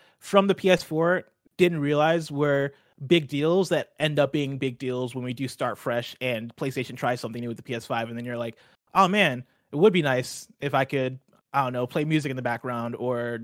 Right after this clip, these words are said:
uh, I guess folders would be the, the, the example here. So there you go. My second one is better support for legacy titles.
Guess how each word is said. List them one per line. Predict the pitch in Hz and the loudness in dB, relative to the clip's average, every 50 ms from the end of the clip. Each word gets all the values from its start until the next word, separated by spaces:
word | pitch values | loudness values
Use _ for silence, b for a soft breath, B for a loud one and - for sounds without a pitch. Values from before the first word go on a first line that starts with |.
| 120 - | -10 -8
uh, | - 131 120 117 117 113 113 113 - - | -4 -4 -4 -2 -4 -4 -6 -6 -6 -6
I | - 151 | -4 -4
guess | 151 147 | -4 -2
folders | - - 170 151 147 135 135 127 | 0 2 2 4 4 2 0 -2
would | 135 123 | -4 -4
be | 131 127 | -4 -4
the, | 120 120 120 117 110 95 | -2 -2 -2 -4 -4 -6
the, | 120 127 120 - | -6 -6 -6 -6
the | 120 131 131 120 117 117 104 - - | -8 -6 -6 -6 -4 -6 -8 -8 -6
example | 143 143 127 135 127 117 113 117 | -6 -6 -4 -6 -8 -8 -8 -8
here. | 127 120 117 123 131 _ _ _ _ _ _ _ _ _ _ _ _ _ _ _ _ - | -6 -6 -6 -8 -10 _ _ _ _ _ _ _ _ _ _ _ _ _ _ _ _ -16
So | - - | -12 -10
there | 131 123 123 | -8 -6 -6
you | 127 135 | -6 -8
go. | 135 127 - _ _ _ _ _ _ _ _ _ _ _ _ B B B B B B B B B _ _ _ - | -8 -10 -12 _ _ _ _ _ _ _ _ _ _ _ _ B B B B B B B B B _ _ _ 0
My | 135 165 233 | 4 6 6
second | 262 - - 151 127 139 127 | 6 6 4 2 2 0 -4
one | 120 117 113 113 123 - _ _ _ _ _ _ _ _ _ _ - | -6 -6 -6 -8 -10 -14 _ _ _ _ _ _ _ _ _ _ -2
is | - 170 | -2 -2
better | 147 - 196 202 240 294 294 | 2 4 6 6 6 6 2
support | - - - - 233 226 214 | 0 -4 0 4 4 4 4
for | - - 202 | 2 0 0
legacy | 170 143 147 175 175 - - 202 - | 2 4 4 2 2 0 -6 -6 -2
titles. | - 127 110 104 92 107 127 - - - | -2 -2 -2 -2 -4 -6 -8 -10 -14 -18